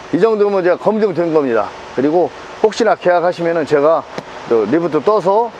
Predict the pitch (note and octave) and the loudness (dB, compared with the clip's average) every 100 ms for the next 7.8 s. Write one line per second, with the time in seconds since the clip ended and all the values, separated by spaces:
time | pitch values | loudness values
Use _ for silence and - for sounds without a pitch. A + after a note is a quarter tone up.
0 | - - C#3 D#3 C#3+ - - - - - | -6 -2 0 0 -2 -6 -16 -18 -18 -2
1 | B2+ D3+ - F3+ C3+ E3+ F#3 D3+ D#3 C#3+ | 0 0 0 0 2 0 2 2 2 4
2 | F3 A3+ A3 - - D3+ C3 E3 G#3 F#3+ | 2 2 -2 -10 -2 0 2 2 2 0
3 | C#3+ C#3+ - A2+ G2+ - - D3 A3 A3 | -2 -2 0 -2 -2 -10 -6 0 2 2
4 | G3+ F3+ F#3+ F#3 D3 C#3+ C#3 A#2 G#2 - | 0 0 0 0 0 0 2 -2 -4 -16
5 | - A#3+ B3 A#3+ - D3+ A3 A3 F3+ B2 | -2 0 2 0 0 0 2 2 2 0
6 | - D3+ C#3+ A2 - - - - - - | 0 -4 -2 -4 -8 -14 -14 -16 -16 2
7 | F#3 F3+ - A3 A3 A3 A#3 | 4 4 2 2 2 2 2